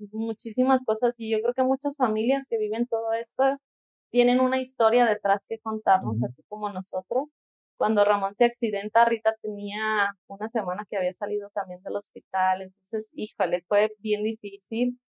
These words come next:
Speaker 1: Luego se nos viene la pandemia. Entonces, nos ha tocado pasar de todo. Vivíamos en una casa súper chiquita, eh, pasamos por muchas preocupaciones económicas en ese tiempo.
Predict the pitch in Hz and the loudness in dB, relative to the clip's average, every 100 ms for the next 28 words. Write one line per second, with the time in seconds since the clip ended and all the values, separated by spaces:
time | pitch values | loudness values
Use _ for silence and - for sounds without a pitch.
0 | _ _ _ - 220 240 247 220 202 208 | _ _ _ -4 0 2 2 -2 -4 -6
1 | 214 214 196 190 190 202 226 220 214 240 | 0 0 2 0 0 -2 -2 -2 -4 -6
2 | _ _ _ _ _ _ _ _ - 220 | _ _ _ _ _ _ _ _ -6 -4
3 | 208 220 220 262 277 277 269 - _ _ | 0 0 4 6 6 4 0 -10 _ _
4 | 240 247 254 302 330 349 359 294 254 277 | 4 6 6 4 0 0 2 4 4 4
5 | - 226 220 208 220 208 208 247 247 233 | 0 2 2 0 -2 0 0 4 4 4
6 | 240 247 254 247 - 208 - _ _ 208 | 2 2 0 0 -2 -6 -6 _ _ -6
7 | - 208 220 220 - _ 202 196 208 202 | 2 4 4 -2 -16 _ -4 -2 -2 -2
8 | 202 214 - 254 214 196 190 202 - 240 | -4 -6 0 4 4 2 -8 -6 -2 0
9 | 247 233 220 180 180 196 208 220 220 165 | 2 0 0 0 0 -4 -6 -6 -6 -6
10 | 175 175 190 - 202 190 180 175 _ _ | -6 -8 -8 -4 -4 -4 -10 -10 _ _
11 | 180 180 _ 190 190 | -12 -12 _ -4 -4